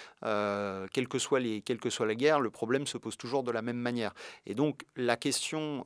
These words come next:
euh, pour l'Ukraine, par exemple, euh, ben, on voit bien qu'en fait, euh, entre l'intention politique de départ des Russes et l'exécution militaire sur le terrain,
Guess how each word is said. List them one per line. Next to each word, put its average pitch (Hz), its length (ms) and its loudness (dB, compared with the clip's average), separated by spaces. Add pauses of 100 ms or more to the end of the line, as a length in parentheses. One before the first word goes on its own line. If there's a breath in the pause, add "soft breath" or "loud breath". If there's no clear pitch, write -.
euh, 98 440 -6
pour 107 140 -8
l'Ukraine, 135 440 4
par 95 160 -4
exemple, 143 360 -2 (480 loud breath)
euh, 110 380 0
ben, 113 120 0
on 113 80 0
voit 117 200 0
bien 170 200 4
qu'en 123 140 0
fait, - 340 4
euh, 110 380 2
entre 123 280 -2
l'intention 139 480 2
politique 135 480 -6
de 120 120 -2
départ 123 500 -2 (520)
des 117 180 0
Russes - 460 -2 (100)
et 110 120 -4
l'exécution 127 720 -2
militaire 123 440 0
sur - 160 -4
le 107 100 -2
terrain, 151 300 4